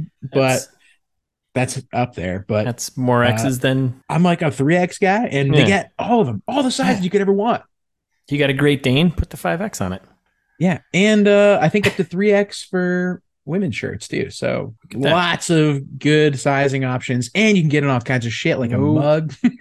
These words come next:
Speaker 2: TeePublic
Speaker 1: whatever you want, stickers,
Speaker 2: <laughs> TeePublic, no,
Speaker 1: mediums.
Speaker 2: no, no body shaming at TeePublic. I love it. That's good.
Speaker 1: No, it's a
Speaker 2: Yeah.
Speaker 1: good place. Uh,
Speaker 2: Coming in with smalls and
Speaker 1: and
Speaker 2: mediums. Who are you? You know?
Speaker 1: Yeah, well, no, we got 'em all. Every size you could ever imagine. Logo shirts,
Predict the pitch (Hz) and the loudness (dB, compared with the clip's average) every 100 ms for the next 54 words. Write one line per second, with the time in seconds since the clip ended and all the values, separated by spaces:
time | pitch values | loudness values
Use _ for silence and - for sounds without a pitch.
0 | 480 - 196 202 247 277 269 277 269 127 | -4 -2 2 4 6 6 4 4 2 -2
1 | - 208 180 220 190 185 - 160 139 190 | -2 0 2 2 2 2 2 2 0 -4
2 | - - 135 - 175 131 165 175 180 175 | -12 -6 -4 -2 2 4 4 6 4 4
3 | 151 139 156 - 156 156 - 156 139 87 | 2 0 0 0 0 -2 -2 -4 -4 -6
4 | 82 104 113 123 - - 117 - 131 - | -6 -6 -4 -4 -6 -14 -14 -8 -8 -6
5 | - 233 269 92 - - 135 143 208 202 | 0 2 2 -2 -8 -6 -4 0 0 0
6 | 220 107 - - - _ _ _ _ - | -2 -4 -8 -20 -20 _ _ _ _ -6
7 | 139 147 147 143 147 113 104 175 185 185 | -4 -2 -4 -4 -4 -4 -2 0 0 0
8 | 104 92 101 101 98 98 - 110 123 107 | 0 -2 -2 -4 -4 -6 -4 -2 0 0
9 | 95 92 123 117 - _ 127 107 214 139 | -4 -8 -6 -4 -4 _ -6 -2 0 -2
10 | 95 - 147 220 220 104 135 185 202 214 | -8 -12 -8 -4 -4 -2 0 2 2 2
11 | 151 90 - 220 233 208 233 214 202 190 | 0 -4 -2 0 0 -2 -2 0 0 0
12 | 202 196 196 196 196 180 98 - - - | 0 2 0 0 0 -2 -4 -10 -16 -4
13 | 147 180 196 196 190 - 196 190 | 2 4 4 4 2 2 2 2